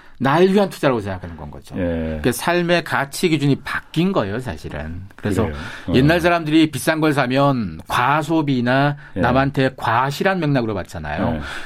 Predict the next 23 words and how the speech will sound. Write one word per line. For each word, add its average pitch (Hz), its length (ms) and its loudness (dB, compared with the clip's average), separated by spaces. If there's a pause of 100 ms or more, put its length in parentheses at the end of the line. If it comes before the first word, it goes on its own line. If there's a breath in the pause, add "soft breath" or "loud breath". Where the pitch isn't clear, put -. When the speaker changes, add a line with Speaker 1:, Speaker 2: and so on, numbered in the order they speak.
(120)
Speaker 1:
지금 180 360 2
시대에 170 240 0
비싼 147 320 -2
걸 151 100 2
샀을 120 200 -4
때는 127 240 2
과소비, 139 540 -2
과시의 165 600 2
맥락이 151 460 2
아닌 147 300 0
것도 196 120 2
사실은 135 300 -4
꽤 139 140 0
있다 120 120 -4
이거죠. - 340 -10 (240)
Speaker 2:
음. 78 380 -4
Speaker 1:
이게 139 220 4
좀 208 100 -2
달라진 127 380 -2
측면이기도 90 460 -4
Speaker 2:
음, 82 40 -2
Speaker 1:
합니다. 85 200 -6
Speaker 2:
음. 76 480 -4